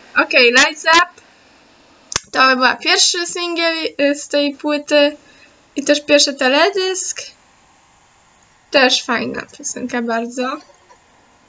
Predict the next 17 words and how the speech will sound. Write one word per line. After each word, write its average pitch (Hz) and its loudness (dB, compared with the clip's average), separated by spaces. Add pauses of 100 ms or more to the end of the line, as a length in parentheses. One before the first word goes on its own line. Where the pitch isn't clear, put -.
(1000)
To 294 -6
pewnie 294 2
już 285 -2
większość 277 0
zna 247 0
tę 240 -6
piosenkę. 240 -4 (1300)
Okej, 285 0
więc 302 -4
przejdę 277 2
do 262 2
kolejnej, 294 2
nowej 311 2
i 330 -16
to - -2
jest 302 -2 (1600)
Cherry. 247 0